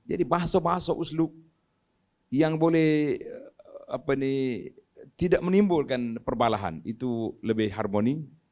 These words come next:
Kita cubalah guna pendekatan yang ada ini, insya-Allah. Tapi satu lagi yang kita elok, iaitu bila ada masalah, hubungi terus.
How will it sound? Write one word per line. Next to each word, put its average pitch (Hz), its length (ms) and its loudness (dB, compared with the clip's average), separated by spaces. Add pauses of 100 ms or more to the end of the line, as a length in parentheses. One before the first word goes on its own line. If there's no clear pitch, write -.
(580)
Kita 127 200 -2
cubalah 131 680 2
guna 117 320 -2
pendekatan 110 560 -4
yang 104 160 -6
ada 104 160 -4
ini, 107 360 -2
insya-Allah. 101 600 -4 (1040)
Tapi 123 400 -2
satu 117 320 4
lagi 113 360 0
yang 107 200 -2
kita 104 320 -4 (600)
elok, 117 480 2 (280)
iaitu 101 640 -6 (800)
bila 104 320 0
ada 104 80 -2
masalah, 107 440 0
hubungi 117 400 2
terus. 151 480 -4